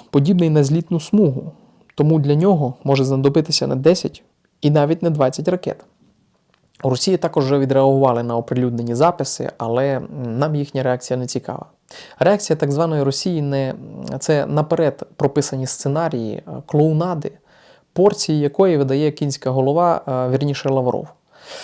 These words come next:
Але це все несерйозно, е, як і їхні вибори і їхня нібито демократія, і тому ми не будемо тут це розглядати.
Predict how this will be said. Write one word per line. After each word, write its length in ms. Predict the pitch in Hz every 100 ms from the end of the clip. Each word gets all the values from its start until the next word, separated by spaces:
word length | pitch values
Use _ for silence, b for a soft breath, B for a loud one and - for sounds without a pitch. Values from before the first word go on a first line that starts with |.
| B B
Але 320 | - 226 196 -
це 140 | -
все 180 | 196 180
несерйозно, 720 | 156 151 151 185 196 170 156 - _ -
е, 240 | 143 139
як 260 | 131 143 143
і 40 |
їхні 500 | 143 151 - 135 127 120 117
вибори 380 | 180 165 151
і 340 | 143 131 127 127
їхня 320 | 135 - 127
нібито 380 | 127 123 123 120
демократія, 760 | 120 135 131 165 180 - 143 135
і 60 |
тому 260 | 131 143 170
ми 120 | 156
не 100 | 143
будемо 380 | 127 135 131 123
тут 200 | - -
це 140 | -
розглядати. 580 | 123 120 120 120 - -